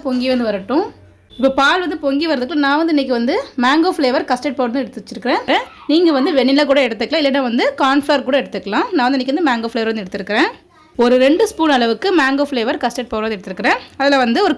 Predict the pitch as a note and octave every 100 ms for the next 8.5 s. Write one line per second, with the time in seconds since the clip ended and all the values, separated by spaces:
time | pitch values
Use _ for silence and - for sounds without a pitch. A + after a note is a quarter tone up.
0 | C4 C4+ D4 D#4 B3+ A3+ A3+ C#4 A4 C4+
1 | B3 A#3 A#3+ A#3 G3+ G3 G#3 A#3+ A#4+ -
2 | _ _ - _ _ - A#3 A#3+ A#3 C4
3 | C#4+ E4+ D#4 D#4+ A#3+ D4+ C4 C4+ D#4 C#4+
4 | C#4 E4 C#4 C4+ C#4 A#3+ A#3+ A3+ C4 F#4
5 | C4 C4 B3+ C4+ C4+ A3 G#3 G#3 G3+ C#4
6 | A#4+ - - - A#3+ B3 B3+ C#4+ C#4+ A#3+
7 | D4 C5+ - A#3+ D#4+ C#4 C#4 D#4 B3+ C4+
8 | D#4 B3+ A#3+ A3+ C4+